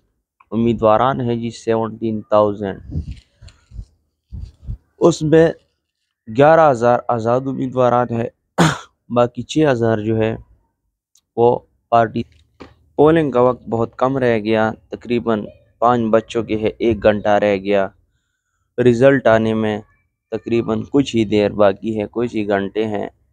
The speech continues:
उसके बाद पाकिस्तान की तकदीर का फ़ैसला हो जाएगा कि अगला वज़ीर आज़म कौन बनेगा। तो इंशाअल्लाह सबकी उम्मीदें हैं कि इमरान खान ही बनेगा।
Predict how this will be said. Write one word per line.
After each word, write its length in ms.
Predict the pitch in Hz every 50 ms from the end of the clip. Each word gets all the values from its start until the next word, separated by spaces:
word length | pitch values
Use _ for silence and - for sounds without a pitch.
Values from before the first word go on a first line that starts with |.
| _ -
उसके 280 | 107 - - - - 107
बाद 240 | 104 104 104 107 - -
पाकिस्तान 500 | 101 101 - - - - 117 113 120 120
की 100 | - 104
तकदीर 380 | 92 104 98 98 95 101 101 95
का 140 | - 98 95
फ़ैसला 400 | - - 98 95 - - 92 92 98
हो 180 | 101 107 110 107
जाएगा 360 | 104 107 101 98 98 101 98 95
कि 240 | _ - - - - -
अगला 260 | 117 120 117 113 107
वज़ीर 360 | 104 104 101 95 98 98 98
आज़म 360 | 98 98 95 101 98 98 101 _ _ _ _ _ _ _ _ _ _ _ _ -
कौन 280 | 107 107 104 101 98
बनेगा। 500 | 98 95 90 95 92 87 87 90 - - _ _ _ _ _ _ _ _ _ _ _ _ _ _ _ _ _ _ _ _ _ _ _ _ -
तो 80 | 101 - - -
इंशाअल्लाह 800 | 117 127 127 120 - - 120 110 110 107 107 107 104 104 104 110
सबकी 400 | - - - 120 113 - - 120
उम्मीदें 460 | 120 117 113 110 107 107 104 110 110 107
हैं 160 | 107 104 101 104 104 - _ _
कि 80 | - 85
इमरान 440 | - 107 107 104 101 101 107 110 110 104
खान 220 | 104 107 107 110
ही 80 | 110 107
बनेगा। 480 | 104 104 104 101 98 98 98 101 101